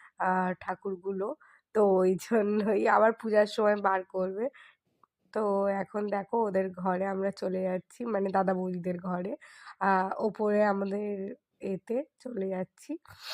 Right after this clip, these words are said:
তো ওপরে গিয়েছি, দেখো, এখানে আমার রেজিস্ট্রি হয়েছিল, বিয়ে হয়েছিল, তোমরা অনেকেই জানো সেটা। তো দেখো, চলে এসছি finally আমরা। দাদা বলছে, ওই দেখো, হ্যাঁ, দাদা আগে থাকতেই ওপরে উঠে, আহ, গোছগাছ করছে, কোথায় ওর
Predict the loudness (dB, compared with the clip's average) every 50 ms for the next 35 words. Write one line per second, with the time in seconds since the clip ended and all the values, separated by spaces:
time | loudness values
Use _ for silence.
0 | -10 -10 -12 -14 _ _ -4 -2 0 2 0 0 -2 -4 -4 -2 -2 -2 -2 -2
1 | 0 0 2 0 0 -2 -4 -10 -8 -4 -2 -2 -2 -2 -2 -2 -2 -2 -2 -2
2 | 0 0 0 0 0 0 0 0 0 -4 -4 -6 -8 -4 -2 0 0 2 0 0
3 | -2 -4 -6 -2 -2 -2 -2 -2 -4 -4 -2 0 0 0 2 0 0 0 -2 -4
4 | -6 -4 -4 -4 0 0 0 0 0 0 0 0 0 0 -2 -2 -2 -2 -2 -4
5 | -2 -4 -4 -4 -2 -2 -2 -2 -2 -2 -4 -6 -6 -8 -10 -10 -8 -8 -8 -8
6 | -8 _ -20 -20 -20 -20 -20 -20 -20 _ -14 -6 -2 -2 0 0 -2 -4 -2 -2
7 | -2 -2 -2 _ -8 -6 -6 -6 -6 _ _ -20 _ _ _ _ 0 2 2 2
8 | 4 2 2 2 0 -2 -2 -6 -6 -4 0 2 2 4 4 4 2 0 0 0
9 | -2 -2 -2 0 0 -2 -2 -2 -2 0 0 2 2 2 2 2 0 -2 -4 -4
10 | -4 -4 -2 -2 -2 -2 -2 -2 -4 -4 -6 -6 -8 -20 -20 -20 -20 -20 _ -4
11 | 0 4 4 6 6 4 4 2 0 2 4 4 4 4 2 0 -2 -2 -4 -4
12 | -4 -4 -2 0 0 0 0 0 0 0 0 2 2 0 0 -2 -2 0 2 4
13 | 4 4 4 2 2 0 0 0 2 2 2 0 0 -2 -2 0 0 0 0 2
14 | 2 2 2 2 -2 -4 -4 -4 -4 -4 -6 -6 -2 -2 -4 -2 0 0 0 0
15 | 0 0 0 2 2 0 -2